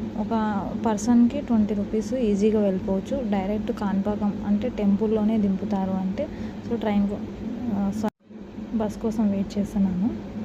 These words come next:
మార్నింగ్ నుంచి జర్నీ చేసేసరికి మా ఫేసులన్నీ వాడిపోయాయి. టెంపుల్కి రీచ్ అయిపోయేసరికి అక్కడ ఫస్ట్ కాళ్ళు చేతులు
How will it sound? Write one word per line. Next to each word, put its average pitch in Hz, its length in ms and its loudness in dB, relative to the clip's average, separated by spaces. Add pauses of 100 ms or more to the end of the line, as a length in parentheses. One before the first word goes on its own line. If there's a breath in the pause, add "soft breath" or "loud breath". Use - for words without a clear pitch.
(580)
మార్నింగ్ 214 440 4
నుంచి 214 240 4
జర్నీ 208 420 2
చేసేసరికి 208 560 -2
మా 226 160 4
ఫేసులన్నీ 208 680 2
వాడిపోయాయి. 196 880 0
టెంపుల్కి 214 440 0
రీచ్ 208 280 0
అయిపోయేసరికి 202 720 -2 (460 loud breath)
అక్కడ 208 240 -2
ఫస్ట్ 214 380 -2
కాళ్ళు 208 380 -2
చేతులు 214 520 0